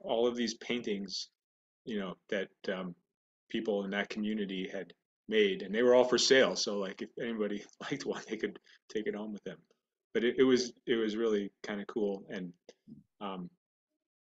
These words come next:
just kind of, uh, you know, Matt, Pastor Matt made the point that, um,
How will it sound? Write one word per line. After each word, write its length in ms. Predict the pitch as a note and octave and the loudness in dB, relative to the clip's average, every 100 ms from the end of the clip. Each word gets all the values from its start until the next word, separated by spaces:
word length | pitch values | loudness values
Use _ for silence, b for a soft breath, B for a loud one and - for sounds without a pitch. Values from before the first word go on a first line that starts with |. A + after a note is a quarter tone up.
| _ _ _ - | _ _ _ -2
just 180 | A#2 | 0
kind 240 | - B2 A#2 | 4 4 4
of, 180 | G2+ A2 | 2 2
uh, 240 | G#2 G#2 | 2 0
you 80 | B2 | -2
know, 80 | G#2+ | 0
Matt, 320 | A2+ A#2+ - | 4 2 2
Pastor 280 | C3 A2+ A2+ | 2 2 2
Matt 360 | G#2+ A2 G#2+ C3+ | 0 0 -2 -2
made 180 | G#2+ | -4
the 80 | G2 | -4
point 380 | - - G#2 F#2+ - - _ _ A2+ | -6 -4 -4 -4 -10 -20 _ _ -8
that, 220 | G2 F#2+ _ _ _ _ _ _ | -6 -8 _ _ _ _ _ _
um, 280 | G2+ F#2+ F#2 | -10 -8 -10